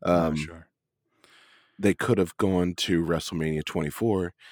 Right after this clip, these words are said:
Speaker 2: and been part of that crowd of seventy-five thousand, and would, they would have had a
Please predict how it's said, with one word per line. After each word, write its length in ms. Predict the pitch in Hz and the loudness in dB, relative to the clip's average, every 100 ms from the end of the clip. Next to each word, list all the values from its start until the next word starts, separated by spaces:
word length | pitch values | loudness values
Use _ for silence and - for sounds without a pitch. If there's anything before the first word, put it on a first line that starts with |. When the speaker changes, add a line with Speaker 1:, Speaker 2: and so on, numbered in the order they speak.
| - _ - | -20 _ -6
Speaker 2:
and 160 | 90 | -2
been 180 | 82 82 | 0 -2
part 240 | - 90 | 0 0
of 60 | 85 | 0
that 140 | 78 | -2
crowd 260 | - 85 78 | -2 -2 0
of 60 | 73 | -2
seventy-five 560 | 85 78 78 78 73 | -6 -6 -4 -4 -4
thousand, 400 | - 85 87 82 | -4 -4 -4 -6
and 100 | 78 | -8
would, 160 | 98 107 - | -6 -8 -2
they 140 | 196 | 0
would 140 | 202 185 | 0 0
have 80 | |
had 140 | 185 170 | -2 -2
a 100 | 107 | -2